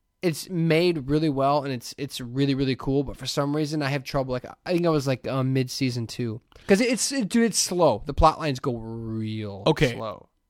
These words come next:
Speaker 2: Ray Donovan or Deadwood? I'd like to hear. I, I wanna watch one of 'em. I wanna watch both of 'em, but
Speaker 1: Ray Donovan.
Speaker 2: Ray Donovan. That's a Liev Schreiber, and he's, like, a fixer.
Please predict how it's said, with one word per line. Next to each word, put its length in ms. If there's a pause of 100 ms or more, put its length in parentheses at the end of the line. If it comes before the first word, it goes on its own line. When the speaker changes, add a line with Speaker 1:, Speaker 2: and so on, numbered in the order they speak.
(320)
Speaker 2:
Ray 280
Donovan 680
or 340
Deadwood? 460 (500)
I'd 380
like 180
to 80
hear. 300
I, 140
I 120
wanna 160
watch 260
one 160
of 80
'em. 180 (240)
I 80
wanna 160
watch 160
both 240
of 80
'em, 140
but 160
Speaker 1:
Ray 160
Donovan. 440
Speaker 2:
Ray 140
Donovan. 500 (800)
That's 200
a 60 (100)
Liev 340
Schreiber, 600
and 80
he's, 180
like, 100
a 60
fixer. 540